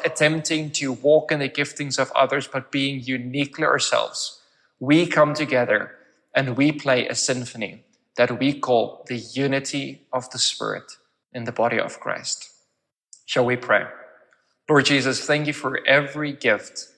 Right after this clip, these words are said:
that you've distributed in the body of Christ. Holy Spirit, thank you that you've created each one of us uniquely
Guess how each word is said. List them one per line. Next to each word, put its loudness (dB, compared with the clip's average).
that -10
you've -6
distributed -4
in -16
the -2
body 0
of -6
Christ. -8
Holy 8
Spirit, 4
thank 4
you 2
that 2
you've -6
created 4
each 2
one 2
of 2
us 2
uniquely -4